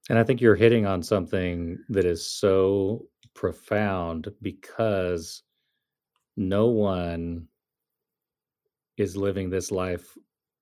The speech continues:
without connection with other people. There, it's not, that's, that's not realistic. When people think that they are islands or living in their own pain and no one knows,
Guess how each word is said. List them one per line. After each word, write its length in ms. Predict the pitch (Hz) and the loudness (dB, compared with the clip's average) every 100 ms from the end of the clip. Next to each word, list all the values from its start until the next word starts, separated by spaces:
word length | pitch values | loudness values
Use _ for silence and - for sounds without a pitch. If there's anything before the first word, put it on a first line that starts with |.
| - | -4
without 420 | 98 - 98 - | -2 0 -2 -4
connection 680 | - 90 90 - 98 82 | -6 -4 -6 -6 -6 -4
with 160 | 85 82 | -4 -4
other 160 | 82 78 | -6 -6
people. 460 | 98 95 - 73 | -6 -8 -6 -6
There, 300 | 98 95 - _ _ _ _ _ _ _ _ _ | -4 -4 -6 _ _ _ _ _ _ _ _ _
it's 280 | 113 104 - | -4 -4 -4
not, 380 | 104 101 98 - _ _ _ _ _ _ - | -2 -2 -4 -8 _ _ _ _ _ _ -6
that's, 400 | 107 107 - - 107 160 | -2 -2 -4 -12 -14 -2
that's 240 | 110 - | -2 0
not 260 | 117 110 104 | 0 0 0
realistic. 580 | 101 90 98 - 90 | -2 0 -2 -4 -6
When 140 | 101 92 | -6 -4
people 340 | 117 117 117 | -4 2 0
think 360 | 101 110 101 - | 2 -2 -2 -4
that 160 | 101 | -6
they 180 | 101 95 | -2 -2
are 560 | 92 92 90 85 82 - _ _ | -2 -2 -2 -2 -4 -10 _ _
islands 680 | 92 92 87 80 80 80 - | -10 -6 -6 -6 -8 -10 -12
or 540 | - 90 85 80 76 - _ _ _ _ _ _ _ _ | -6 -4 -4 -4 -6 -10 _ _ _ _ _ _ _ _
living 760 | 98 101 101 98 92 87 85 85 _ _ - | -2 0 0 -2 -4 -4 -8 -12 _ _ -8
in 120 | 117 | -4
their 200 | 87 - | -2 -2
own 220 | 95 90 | -4 -6
pain 300 | 98 92 90 | -6 -8 -6
and 120 | 85 | -6
no 120 | 90 | -2
one 220 | 90 82 87 | 0 -2 -4
knows, 560 | 101 87 82 80 - | -2 -2 -2 -6 -12